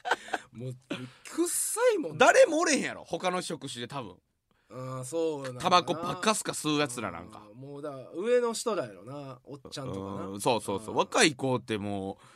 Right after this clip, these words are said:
Speaker 2: う、
Speaker 1: だって
Speaker 2: そんなに。
Speaker 1: 一番意味わからんのは、その、アイコスから入ってるやつとかおるやん。その入り口。紙タバコ入り口じゃなくて、
Speaker 2: うん。おるよ。
Speaker 1: もうアイコス入り口とかのやつおるやん。
Speaker 2: おる。
Speaker 1: もう意味わからん、あんなん。
Speaker 2: いおりくんとかやろ。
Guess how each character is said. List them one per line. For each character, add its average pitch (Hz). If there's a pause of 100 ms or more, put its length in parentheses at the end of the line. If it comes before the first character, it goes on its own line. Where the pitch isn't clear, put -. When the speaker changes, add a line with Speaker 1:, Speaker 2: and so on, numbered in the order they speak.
(420)
Speaker 2:
う、 -
Speaker 1:
だ 240
っ 240
て 185
Speaker 2:
そ 214
ん 285
な 269
に。 240
Speaker 1:
一 427
番 415
意 403
味 214
わ 170
か 165
ら 170
ん 156
の 139
は、 135
そ 135
の、 143
ア 349
イ 466
コ 220
ス -
か 139
ら 120
入 131
っ -
て 139
る 131
や 139
つ 135
と 113
か 104
お 107
る 98
や -
ん。 - (240)
そ -
の 101
入 165
り 156
口。 127 (540)
紙 277
タ 277
バ 277
コ 254
入 247
り 226
口 151
じ 131
ゃ 117
な 127
く -
て、 104 (360)
Speaker 2:
う -
ん。 -
お 107
る 139
よ。 139
Speaker 1:
も 127
う - (120)
ア 285
イ 339
コ 320
ス 285
入 277
り 220
口 156
と 117
か 101
の 101
や 101
つ 101
お 98
る 98
や 92
ん。 -
Speaker 2:
お -
る。 143
Speaker 1:
も 165
う 254
意 349 (200)
味 -
わ 262
か 113
ら -
ん、 101
あ -
ん 107
な -
ん。 - (160)
Speaker 2:
い 151
お 151
り 143
く -
ん 98
と -
か 87
や 82
ろ。 -